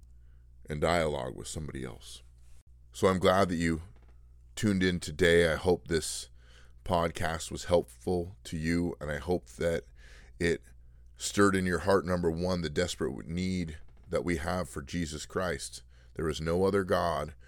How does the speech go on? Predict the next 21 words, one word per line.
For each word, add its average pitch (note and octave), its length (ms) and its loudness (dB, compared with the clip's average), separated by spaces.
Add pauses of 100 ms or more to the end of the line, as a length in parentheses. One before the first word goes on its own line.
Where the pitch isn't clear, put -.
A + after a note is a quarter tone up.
(200)
that D#2 120 -2
is D#2 120 0
going D#2 240 -2
to D#2+ 140 -8
bring F2 580 0
about D#2+ 400 -4
the - 60 -6
healing F2 540 -2
that E2 140 0
is D#2 160 -6
needed D2+ 400 -6 (460)
in D#2+ 140 -2
the D#2 100 0
hearts D#2+ 380 -2
of E2 160 -4
those E2 320 2
who D#2 120 -4
are C#2+ 80 -4
committing D2+ 440 -6
these D#2+ 280 -6
acts. - 520 -12